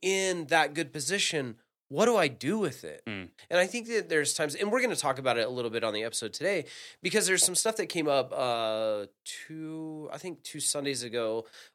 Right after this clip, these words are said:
Speaker 1: uh, in Greg's sermon, which actually this last Sunday, I feel like he, he remedied for me in terms of my
Speaker 2: Oh, is that
Speaker 1: struggle.
Speaker 2: right?
Speaker 1: Yeah,
Speaker 2: Oh,
Speaker 1: it was, it was
Speaker 2: okay.
Speaker 1: really good.
Speaker 2: Okay.
Speaker 1: But however,
Speaker 2: Well,
Speaker 1: I
Speaker 2: are we
Speaker 1: think
Speaker 2: gonna
Speaker 1: that
Speaker 2: get into that a little bit then? 'Cause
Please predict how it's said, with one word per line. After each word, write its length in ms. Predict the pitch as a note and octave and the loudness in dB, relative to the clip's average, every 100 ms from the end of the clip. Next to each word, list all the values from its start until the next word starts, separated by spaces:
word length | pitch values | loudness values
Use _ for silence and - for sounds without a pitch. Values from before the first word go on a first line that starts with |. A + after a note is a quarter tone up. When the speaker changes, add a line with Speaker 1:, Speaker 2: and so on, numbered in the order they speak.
| - | -2
Speaker 1:
uh, 140 | A#2 | -2
in 100 | A#2+ | -2
Greg's 280 | A#2+ B2 A#2 | 0 0 2
sermon, 340 | - F3 D#3+ D3+ | 4 4 4 4
which 220 | G#3 - | 4 6
actually 340 | F3+ G3 E3 | 4 4 2
this 240 | C3 B2+ D3+ | 0 0 4
last 220 | C#3 C3+ | 4 2
Sunday, 340 | B2+ A2 G2 - - | -2 -2 -4 -8 -10
I 60 | - | -4
feel 120 | G#3+ | 2
like 140 | F#3+ - | 2 2
he, 300 | B2+ G2+ F#2 - | -4 -4 -6 -12
he 180 | C3+ | -10
remedied 460 | G#2+ A2 G#2 G2 G2 | -2 -2 -2 -4 -6
for 180 | - G2+ | -6 -6
me 340 | G2+ G2 G#2+ - | -6 -8 -12 -10
in 80 | C3 | -6
terms 240 | C#3+ B2+ | -4 -2
of 80 | A#2+ | 8
my 80 | G3+ | 12
Speaker 2:
Oh, 100 | A3 | 12
is 60 | G3 | 12
that 60 | F#3+ | 12
Speaker 1:
struggle. 140 | F#3 | 12
Speaker 2:
right? 260 | E3+ G3+ F#3+ | 10 10 10
Speaker 1:
Yeah, 340 | A#3+ F3 C3 G#3 | 10 10 10 12
Speaker 2:
Oh, 140 | A#3 | 12
Speaker 1:
it 20 | A3+ | 12
was, 100 | F#3 | 10
it 100 | B2+ | 8
was 100 | B2 | 8
Speaker 2:
okay. 40 | |
Speaker 1:
really 140 | D#3+ B2+ | 8 8
good. 100 | F3+ | 8
Speaker 2:
Okay. 160 | G3+ G#3 | 10 8
Speaker 1:
But 140 | A3 | 6
however, 1160 | - G#3 A3 A3 A3 A#3+ B3+ F3 D#3 A#2 A2+ C3+ | 2 8 8 8 6 8 6 4 2 4 0 0
Speaker 2:
Well, 360 | E3+ D#3+ F3 E3 | 8 10 12 10
Speaker 1:
I 40 | |
Speaker 2:
are 40 | E3 | 8
we 120 | - | 6
Speaker 1:
think 200 | - E3+ | 6 8
Speaker 2:
gonna 120 | F3 | 8
Speaker 1:
that 60 | D#3+ | 8
Speaker 2:
get 120 | D#3 | 8
into 180 | D3+ B2+ | 6 4
that 200 | B2 E3+ | 8 8
a 20 | |
little 140 | F#3 F#3+ | 8 4
bit 100 | G3+ | 4
then? 140 | G#3+ | 2
'Cause 340 | G#3 D#3 A#2+ | 4 2 2